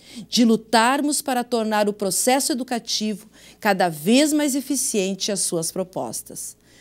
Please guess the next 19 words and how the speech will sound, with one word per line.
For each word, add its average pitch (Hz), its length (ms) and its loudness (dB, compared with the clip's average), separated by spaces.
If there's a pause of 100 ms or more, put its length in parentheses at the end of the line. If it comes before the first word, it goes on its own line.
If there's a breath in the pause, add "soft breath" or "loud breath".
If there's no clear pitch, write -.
(160 soft breath)
Motivos 190 760 4
e 196 60 2
argumentos 180 840 0 (300 soft breath)
existem, 220 680 0 (560 soft breath)
porém 214 300 4
só 269 360 4
seremos 320 520 0
vitoriosos 196 880 -2 (180 loud breath)
se - 180 0
conseguirmos 208 760 0
formar 180 320 -2
cidadãos 170 540 -2
letrados 175 920 0 (300 loud breath)
e 320 100 4
prontos 226 540 2
para 220 160 0
enfrentar 208 640 0
os 185 120 -2
desafios 180 840 -4